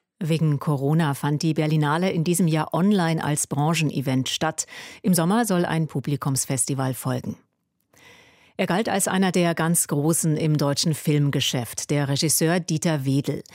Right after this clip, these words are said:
Jetzt wird er womöglich vor Gericht gestellt. Die Staatsanwaltschaft München eins hat Anklage gegen den einundachtzigjährigen wegen des Verdachts der Vergewaltigung erhoben.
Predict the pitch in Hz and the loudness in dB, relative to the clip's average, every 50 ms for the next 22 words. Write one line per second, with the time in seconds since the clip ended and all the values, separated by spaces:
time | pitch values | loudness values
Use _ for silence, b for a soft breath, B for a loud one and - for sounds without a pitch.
0 | B B B B B - 165 175 - - - - - 226 214 - 196 190 180 165 | B B B B B -2 -2 0 0 -2 -4 -2 -2 -2 0 2 2 2 2 2
1 | 160 170 165 165 175 170 - 180 170 - - - 175 165 160 160 151 170 156 190 | 2 2 4 4 4 2 2 0 -2 -2 -2 -2 0 0 0 0 0 0 0 0
2 | 214 - - - - 147 123 - - - 131 127 - - - - - B B B | 0 -2 -4 -6 -4 -4 -4 -4 -4 -6 -6 -6 -6 -8 -10 -12 -12 B B B
3 | B B B B B - 175 175 170 - - 160 151 175 - 202 202 196 180 180 | B B B B B 0 2 2 2 2 0 0 0 0 0 0 2 2 2 0
4 | 175 - 190 170 - - 165 170 170 - - 170 151 - 131 135 139 143 135 - | 0 0 -2 -2 0 0 2 2 2 2 0 0 0 0 0 0 0 0 0 0
5 | - 147 143 - - 156 156 190 - - 156 147 147 139 156 143 - 151 143 156 | -2 -2 -4 -4 -2 0 0 0 0 0 0 0 0 0 0 0 0 0 0 0
6 | 151 156 151 143 - - 143 151 170 170 - 143 143 - - - 175 - - 180 | 2 2 0 0 0 0 0 2 2 2 2 0 -2 -4 -4 -4 -4 -2 0 0
7 | 175 165 180 170 - 180 170 160 160 165 165 170 156 160 151 - - 170 151 135 | 0 2 0 0 2 2 2 2 2 0 0 0 0 0 0 0 -2 -2 -2 -2
8 | 147 156 - - - - - - 170 160 156 147 - 170 156 165 151 156 151 160 | -2 -2 -4 -6 -6 -6 -2 0 0 0 0 0 0 0 0 0 2 2 2 2
9 | 170 - 202 170 143 135 139 - 135 127 127 139 135 - - | 2 0 0 0 0 0 0 -2 -2 0 0 0 -2 -2 -6